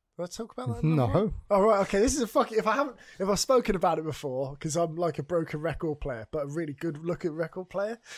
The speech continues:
Speaker 1: <laughs> And, um, so we had a, a rifle troop, so thirty blokes that were in this location called the Airport Lounge, which was, uh, on the side of the Wadi going north from the Sangin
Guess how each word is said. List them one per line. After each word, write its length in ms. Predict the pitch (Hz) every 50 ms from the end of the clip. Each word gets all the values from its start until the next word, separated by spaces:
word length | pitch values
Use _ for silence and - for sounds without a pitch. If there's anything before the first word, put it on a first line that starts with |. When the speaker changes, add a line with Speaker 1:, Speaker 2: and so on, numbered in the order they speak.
| - - - -
Speaker 1:
<laughs> 840 | 247 226 - - - 220 - - - - - - - - - - -
And, 220 | 190 175 170 170
um, 380 | 165 160 160 160 160 156 135 - _ _ _ _ _ _ _ _ _ _ - - -
so 180 | - - 196 185
we 80 | 180
had 120 | 185 190 185
a, 100 | 160 - - -
a 100 | 160 151
rifle 420 | 151 185 190 185 - - 151 139
troop, 280 | - - 147 110 101 - _ _ -
so 220 | - - 135 127
thirty 320 | - - 202 202 196 165 135
blokes 440 | 143 123 123 135 139 - - - - _ _ _ _ _ - - - _ _
that 180 | 151 131 135
were 80 | 151 170
in 100 | 170 160
this 160 | 156 135 -
location 440 | 160 139 135 - 135 127 - - 123
called 120 | 131 131 123
the 80 | 135 135
Airport 300 | 135 131 - 151 120 123
Lounge, 300 | 120 110 107 110 - -
which 180 | 135 - -
was, 240 | 139 131 117 - - - _ -
uh, 60 | 131 - -
on 180 | 139 160 170
the 80 | 175 170
side 320 | 127 - - 143 139 139 135
of 120 | 123 110
the 120 | 127 131 123
Wadi 360 | 123 131 147 147 139 127 117
going 260 | - 123 120 123 131
north 220 | 135 135 131 117
from 180 | - - 120 120
the 60 | 120
Sangin 540 | - - 139 123 123 127 120 117 117 110